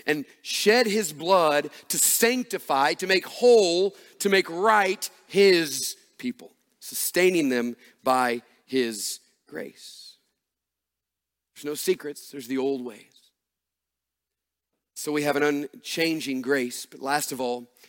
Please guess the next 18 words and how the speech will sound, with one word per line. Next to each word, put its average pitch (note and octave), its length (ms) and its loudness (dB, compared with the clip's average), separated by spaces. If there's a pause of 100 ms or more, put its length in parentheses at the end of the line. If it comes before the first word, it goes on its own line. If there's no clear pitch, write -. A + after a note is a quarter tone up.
(300)
we C3+ 100 -4
have C3+ 120 -2
an C3+ 60 -2
unchanging B2+ 560 -4
call. A2+ 420 -12 (1040)
An C#3 80 -6
unchanging D#3+ 560 0
word, F3 420 2 (760)
an D3+ 80 -4
unchanging E3 540 -2
Savior, E3 500 0 (600)
an D3+ 60 -2
unchanging F3 640 0
grace, D3 420 2
and E3 140 -4
an D3+ 80 0
unchanging C#3 960 -2 (320)
call. A2+ 540 -4